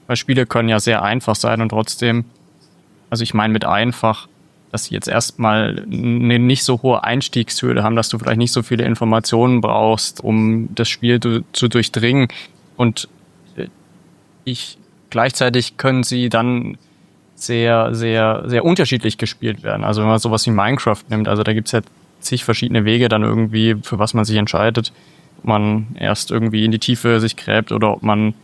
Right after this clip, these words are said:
erst versucht, ein Haus zu bauen oder was auch immer. Aber die Frage, ob ein Spiel dann richtig gespielt wird, wird ja dann immer in Verhandlungen mit den anderen SpielerInnen ge-, gemacht, oder? Also so wie Till auch meinte, also er mag die Leute nicht, die sagen, man muss,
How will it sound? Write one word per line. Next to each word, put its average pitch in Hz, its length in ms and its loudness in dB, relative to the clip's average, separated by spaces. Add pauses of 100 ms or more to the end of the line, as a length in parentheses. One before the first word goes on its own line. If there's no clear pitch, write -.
(220)
erst 117 140 -6
versucht, 113 340 -4
ein 117 60 -2
Haus 110 220 2
zu - 80 -6
bauen 104 200 0
oder 107 120 2
was - 140 2
auch 117 140 0
immer. 104 260 0
Aber 117 320 2 (840)
die 120 60 -4
Frage, 135 380 0
ob 117 100 0
ein 123 260 2
Spiel 131 600 0 (440)
dann 117 300 0
richtig 156 440 0
gespielt 165 340 0
wird, 135 100 2
wird 139 120 2
ja 127 80 4
dann 123 140 2
immer 131 220 4
in 120 120 2
Verhandlungen 120 520 0
mit 117 180 0
den 110 140 0
anderen 120 300 2
SpielerInnen 101 680 -2 (600)
ge-, - 180 -2 (100)
gemacht, 101 380 0
oder? 143 360 2
Also 110 200 0
so 123 140 0
wie 120 60 4
Till 127 180 0
auch 113 100 0
meinte, 123 320 2
also 107 140 0
er 107 120 4
mag 107 240 2
die 120 100 -2
Leute 117 300 2
nicht, 123 240 -2
die 117 80 -2
sagen, 113 400 0
man 110 140 0
muss, 117 400 -4